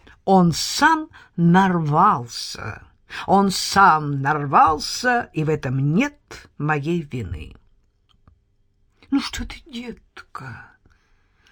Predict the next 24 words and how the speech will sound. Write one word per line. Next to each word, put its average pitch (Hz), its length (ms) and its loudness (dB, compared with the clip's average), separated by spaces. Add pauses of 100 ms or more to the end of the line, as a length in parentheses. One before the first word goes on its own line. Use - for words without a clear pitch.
Артур 233 380 -2
протянул 254 720 2
ко 233 140 2
мне 220 200 6
руку 214 560 2 (340)
и 220 80 6
сделал 226 380 6
попытку 226 440 -2
погладить 220 540 0
по 226 140 0
щеке, 226 520 2
с 190 140 -2
размаху 202 880 4
ударив 170 600 4
его 151 440 2 (140)
по 165 80 -6
подрагивающим 160 1200 0
пальцам. - 760 -4 (440)
Я 170 180 2
пресекла 196 520 4
попытку 175 400 2
примирения 196 560 4
и 190 40 6
глухо 185 540 4